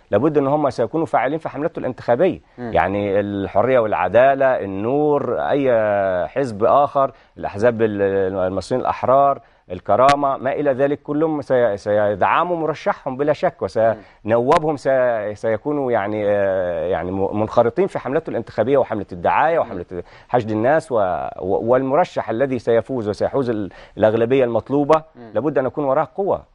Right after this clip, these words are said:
Speaker 1: قوة كثيرة جدًا، يعني، م-، م-، مش ليس الشعب كده من نفسه سي-، سيخرج إلى الانتخابات، لابد أن هو في محاولة الإقناع، في محاولة لت-، يعني، للحشد وتعبئة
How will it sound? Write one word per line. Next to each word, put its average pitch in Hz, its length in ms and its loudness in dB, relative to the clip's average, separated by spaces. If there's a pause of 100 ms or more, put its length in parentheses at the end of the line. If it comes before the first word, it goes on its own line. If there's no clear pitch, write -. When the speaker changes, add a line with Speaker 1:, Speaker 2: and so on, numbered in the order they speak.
Speaker 1:
قوة 135 120 -4
كثيرة 139 340 -4
جدًا، 131 280 -2
يعني، 90 300 0
م-، 95 60 -4
م-، 101 320 -4
مش 104 180 -8
ليس 139 240 2
الشعب 117 600 0
كده 131 240 -2
من 113 180 -4
نفسه 127 320 -4
سي-، 101 300 0
سيخرج 117 380 -6
إلى 110 120 0
الانتخابات، 104 640 0
لابد 110 240 -4
أن 110 80 -2
هو 123 180 0 (280)
في 127 140 2
محاولة 113 540 0
الإقناع، 120 460 0
في - 140 -12
محاولة 92 360 -4 (100)
لت-، 87 340 -6
يعني، 80 440 -4
للحشد 107 460 -2
وتعبئة 90 600 -2